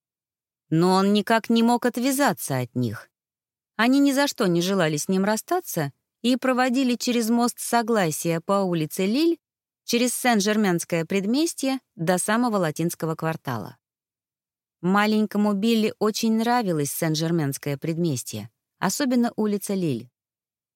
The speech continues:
Он любил подолгу глазеть на великолепные особняки французских аристократов, особенно на стены, окружавшие эти старинные здания,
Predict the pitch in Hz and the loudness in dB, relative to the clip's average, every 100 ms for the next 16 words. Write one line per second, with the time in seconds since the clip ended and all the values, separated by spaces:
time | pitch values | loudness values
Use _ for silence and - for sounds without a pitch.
0 | _ - 311 294 302 247 185 156 196 190 | _ 0 2 4 2 2 2 0 0 0
1 | 190 175 175 214 233 294 - - 202 226 | 0 0 0 0 0 -2 -4 -8 -2 0
2 | 240 247 247 247 208 156 - 165 175 180 | 2 0 0 0 2 0 0 0 0 -2
3 | 208 208 233 - 339 - 233 226 254 262 | -4 -2 -2 0 -2 0 0 0 -2 -4
4 | - 214 220 220 - 214 202 147 - 160 | -4 -4 -2 -4 -4 -4 -2 -4 -6 -16
5 | - _ _ _ _ _ 190 - 247 233 | -16 _ _ _ _ _ -2 0 2 2
6 | 233 233 226 - 330 233 185 - 190 175 | 2 2 0 -2 2 2 0 0 -2 0
7 | 143 - 151 143 165 - 170 180 180 165 | -2 -2 -2 -2 -2 -4 -6 -4 0 0
8 | 151 156 160 156 143 127 113 | 0 -2 -2 -2 -2 -4 -6